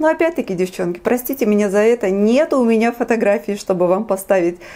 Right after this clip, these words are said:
фотографию цветения этой орхидейки. И чтобы вы вообще понимали, да,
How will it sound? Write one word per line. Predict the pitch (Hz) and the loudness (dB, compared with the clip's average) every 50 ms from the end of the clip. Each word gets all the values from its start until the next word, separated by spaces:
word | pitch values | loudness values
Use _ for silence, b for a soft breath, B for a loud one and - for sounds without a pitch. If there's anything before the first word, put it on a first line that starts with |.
| B B B B - | B B B B -4
фотографию | - 202 208 220 202 226 220 208 208 - 214 202 | -2 0 0 2 2 2 0 0 0 -2 -4 -4
цветения | - - 220 226 220 - 202 180 180 180 185 185 | -2 0 0 -2 0 2 0 2 2 4 2 2
этой | 185 185 185 | 2 0 0
орхидейки. | 180 180 226 226 - 226 196 262 294 339 339 - 254 214 214 B B B B B - | 0 0 -2 -2 -2 -2 0 2 2 2 2 2 0 -2 -2 B B B B B -10
И | 208 | -8
чтобы | - - 233 214 233 | -2 0 0 2 2
вы | 214 226 226 | 2 2 2
вообще | 233 233 - - - 370 | 2 0 -2 -2 -2 0
понимали, | - 359 294 262 247 233 220 214 202 190 180 190 | 2 2 2 2 2 2 2 2 2 0 0 -2
да, | 185 190 208 240 302 | 0 2 0 0 0